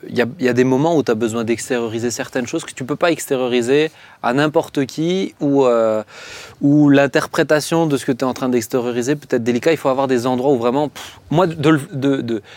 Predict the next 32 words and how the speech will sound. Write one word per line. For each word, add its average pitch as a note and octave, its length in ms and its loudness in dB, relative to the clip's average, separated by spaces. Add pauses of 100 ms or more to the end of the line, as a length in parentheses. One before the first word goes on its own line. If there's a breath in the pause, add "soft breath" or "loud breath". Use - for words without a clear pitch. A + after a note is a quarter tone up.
ça B2 160 -2
m'est B2+ 100 0
arrivé A2+ 320 -2
des B2 100 -2
fois - 140 -6
de A2 60 -6
vous A2 80 -6
dire, G#2 180 -6
euh, « F#2+ 60 -8 (500)
En - 40 -
ce - 100 -4
moment, C3 180 0
je A#2 100 -2
vais A2+ 60 2
pas G#2 140 -2
bien, A2 280 -4 (520 loud breath)
euh, G2 600 -6 (120)
mais, A#2+ 400 0
euh, A2 300 -4 (100)
mais A#2 240 -2
je A#2+ 140 -2
le A#2+ 80 0
sais E3+ 180 -2
que B2 220 0
je G#2+ 80 -6
le A2 80 -2
confie A#2 340 -4
à B2 60 4
des A2 200 0
hommes C3+ 160 2
de A2 120 -2
Dieu A2 280 -4